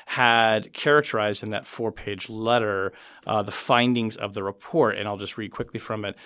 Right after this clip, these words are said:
where these are Mueller's words. "The summary letter that the department sent to Congress and released to the public late in the afternoon of March twenty-four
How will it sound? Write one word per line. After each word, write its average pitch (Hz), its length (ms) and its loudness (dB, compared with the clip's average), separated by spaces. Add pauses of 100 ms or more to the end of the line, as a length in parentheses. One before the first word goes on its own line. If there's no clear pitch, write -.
(260)
where 101 320 -2
these 101 240 -6
are 95 140 -6
Mueller's 123 360 4
words. 104 280 -2
"The 117 80 -10
summary 170 400 4
letter 135 260 2
that 110 120 0
the 104 60 -6
department 123 460 -4
sent 123 320 2
to - 140 -6
Congress 170 560 0
and 120 160 -4
released 117 320 -4
to 113 80 -12
the 113 80 -6
public 110 400 -4
late 127 240 -2
in 113 100 -4
the 107 120 -4
afternoon 104 420 -6
of 92 120 -12
March 104 280 -6
twenty-four 117 680 -2